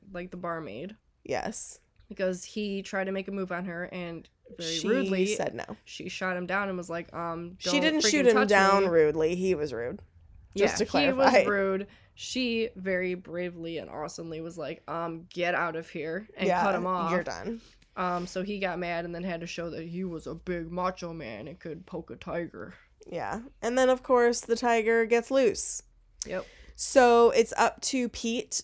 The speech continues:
Speaker 2: to figure out a way to catch it. But, of course, fog is rolling in that
Speaker 1: Mm-hmm.
Speaker 2: night. So basically, like, it's impossible to search for the tiger. First of all, I mean, like, they have built-in camouflage, right? So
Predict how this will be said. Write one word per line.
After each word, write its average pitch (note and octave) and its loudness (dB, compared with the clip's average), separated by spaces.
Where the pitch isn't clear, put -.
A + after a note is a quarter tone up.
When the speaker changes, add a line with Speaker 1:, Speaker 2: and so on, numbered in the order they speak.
Speaker 2:
to A#3+ 2
figure G#3+ 4
out G3+ 6
a G3+ 6
way F#3+ 4
to G#3 -2
catch C4+ -2
it. F3+ 4
But, G3 2
of G3 -4
course, C4 2
fog G3+ 6
is E3+ 0
rolling C#3+ -2
in F#3+ -4
that E3+ 2
Speaker 1:
Mm-hmm. - -8
Speaker 2:
night. B2 -2
So E3+ 6
basically, G#3+ 2
like, E3 0
it's G3 0
impossible E3+ -2
to G3+ -6
search - -6
for F#3 -10
the D#3+ -4
tiger. A#2 -6
First F4 0
of C4+ 0
all, F#3 10
I F#3+ 4
mean, F#3+ 0
like, F#3 0
they G3+ 2
have B3 0
built-in G3+ 0
camouflage, D#3+ -4
right? F3 2
So F3+ 4